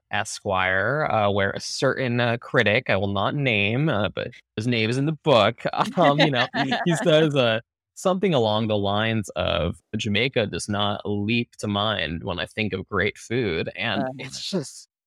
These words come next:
Speaker 1: so, I mean, stomach churning to me, uh, just how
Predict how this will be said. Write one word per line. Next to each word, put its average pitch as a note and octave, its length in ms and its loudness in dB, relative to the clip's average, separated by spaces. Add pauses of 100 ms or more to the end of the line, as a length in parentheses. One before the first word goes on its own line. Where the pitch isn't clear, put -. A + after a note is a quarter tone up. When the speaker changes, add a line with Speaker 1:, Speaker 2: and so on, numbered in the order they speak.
(120)
Speaker 1:
so, D#3 880 -2 (640)
I B2 120 -4
mean, A2 440 -2
stomach E3 440 -2
churning A#2+ 440 0
to A2+ 100 -4
me, G2+ 440 0
uh, A2 320 0 (160)
just - 180 -12
how D#3+ 720 -2